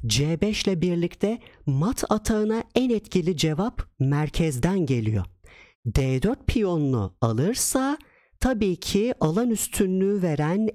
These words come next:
E beş piyonu yalnız kalacaktır. Bu çok önemli. C beş ile birlikte vezir H üç, dikkat,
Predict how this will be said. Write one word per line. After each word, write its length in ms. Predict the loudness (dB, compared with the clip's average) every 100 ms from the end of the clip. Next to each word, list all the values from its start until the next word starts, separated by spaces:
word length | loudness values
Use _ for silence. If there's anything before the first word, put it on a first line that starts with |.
| 2
E 260 | 2 0
beş 320 | -2 -2 -4
piyonu 640 | -4 0 0 2 0 0 -2
yalnız 580 | 0 0 2 0 -2 -2
kalacaktır. 840 | 0 0 0 -2 0 -2 -2 0
Bu 80 | 0
çok 280 | 0 0
önemli. 440 | 0 2 0 0 -2 -6 -20 -20 -20 -6
C 340 | 0 2 2 2
beş 260 | 0 0
ile 180 | 0 2
birlikte 720 | 0 0 -2 -2 -2 0 0 -4 -12 -6
vezir 600 | 0 2 2 2 0 0 -2
H 320 | 0 0 0
üç, 300 | -2 -2 -6 -6 -2
dikkat, 580 | -2 0 -2 0 -4